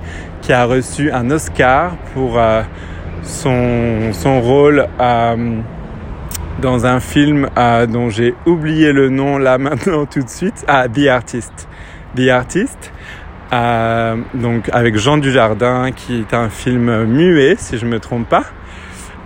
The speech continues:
euh, donc dans lequel il ne parle pas. Euh, il a reçu un Oscar pour ce film. Et, euh, en France, la première fois qu'il a été connu, c'était grâce à,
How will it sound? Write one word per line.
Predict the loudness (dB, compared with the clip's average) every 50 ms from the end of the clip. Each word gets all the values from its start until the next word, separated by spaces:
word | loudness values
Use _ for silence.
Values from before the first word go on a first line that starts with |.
| -8 -4 0
euh, | 2 2 2 2 2 2 0 0
donc | 0 -2 -2 0
dans | 0 0 2
lequel | 0 0 0 0 0 2 2
il | 2 2 0
ne | 0
parle | 0 2 2 2 2 2 0 0
pas. | 0 2 2 4 4 2 0 -6 -12 -16 -16 -16 -16 -16 -16 -10 -6
Euh, | -2 -2 0 0 0 -2 -2 -2 -4 -6 -6 -10 -14 -16 -16 -16 -12 -10 -10 -8 -2 0
il | 2 4
a | 4
reçu | 6 4 4 2 2 2 2 4 4 2 2 0 0
un | 0 0 0 0 -2
Oscar | -2 -4 -2 0 2 4 2 2 0
pour | -2 -6 -6 -4
ce | -4 -6 -6
film. | -6 -4 -4 -4 -2 -2 -4 -6 -8 -12 -16 -16 -16 -16 -16 -16 -16 -16 -16 -10 -4 0
Et, | 2 4 6 6 6 4 4 2
euh, | 2 2 4 4 4 2 2
en | 2 0 -2
France, | -2 -4 -2 0 0 0 0 -4 -10 -14 -16 -16 -16 -18 -18 -14 -8 -4
la | -2 -2 -2
première | -4 0 2 2 4 4 4 2 0 -2 -4
fois | -2 2 4 4 4 4 2 0 -6 -16 -20 -20 -20 -20 -20 -20 -16 -8
qu'il | -2 2 2
a | 4
été | 4 2 0 -2 -4
connu, | -2 0 0 0 0 0 0 0 0 -2
c'était | -2 -4 -4 -4 -2 -2 -4 -2
grâce | -2 -2 0 2 2 2 2 0 -2 -2 0
à, | 2 4 4 4 2 0